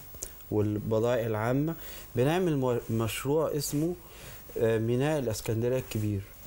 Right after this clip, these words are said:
بحيث إن إحنا نعمل عملية توسعة لكل الميناء،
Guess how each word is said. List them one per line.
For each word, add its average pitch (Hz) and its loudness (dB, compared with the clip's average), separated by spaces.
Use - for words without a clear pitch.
بحيث 127 0
إن 123 0
إحنا 156 0
نعمل 139 0
عملية 117 2
توسعة 123 0
لكل 131 0
الميناء، 139 0